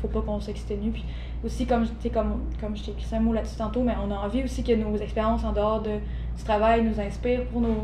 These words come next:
projets. Tu sais, on veut écouter des films, on veut, tu sais, regarder des défilés de mode, on veut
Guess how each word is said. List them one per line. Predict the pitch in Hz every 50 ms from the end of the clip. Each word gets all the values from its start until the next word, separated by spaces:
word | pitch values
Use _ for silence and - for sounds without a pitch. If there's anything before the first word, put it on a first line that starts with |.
| 214
projets. | - - 226 220 214 214 233 233
Tu | 226
sais, | 214
on | 208 202
veut | 202 196 208 214 214 214 208 208 - - - - - - -
écouter | - - - - 214
des | 196 214 208
films, | - 285 285 277 269 247 233 226
on | 214
veut, | 208 214 214 214 214 214 208 208
tu | 202 -
sais, | 214 208 208 208 202 196 196
regarder | 190 196 196 208 202
des | 202 196
défilés | 190 202 - - 214 214
de | 233
mode, | 277 277 269 254 233
on | 208 202
veut | 202 214 214